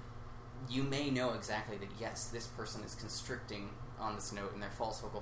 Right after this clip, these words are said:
folds are clenched up and it's the gastric muscles that are, but that doesn't matter if the reason they're doing it is because there's an emotional blockage or that this, somebody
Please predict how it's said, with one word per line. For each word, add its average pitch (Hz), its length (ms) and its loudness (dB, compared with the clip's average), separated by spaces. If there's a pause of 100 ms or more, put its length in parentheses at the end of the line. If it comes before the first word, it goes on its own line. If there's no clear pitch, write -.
folds 98 220 -4
are 90 40 -4
clenched - 480 -4
up 101 240 0
and - 120 -6
it's - 100 -6 (140)
the 104 60 -4
gastric 127 420 0
muscles 113 380 2
that 104 100 -2
are, 98 100 -2 (1120)
but 123 120 -2
that 202 180 4
doesn't 160 320 2
matter 139 340 4
if 117 140 -4
the 120 60 -4
reason 117 400 0
they're 104 100 -2 (100)
doing 110 280 -2
it 117 100 -2
is 104 120 -4
because 104 380 -4
there's 104 200 -2
an 104 60 -4
emotional 101 460 -4 (140)
blockage 98 520 -2
or 107 80 -2
that 101 220 -2 (480)
this, 107 460 4 (800)
somebody 117 680 6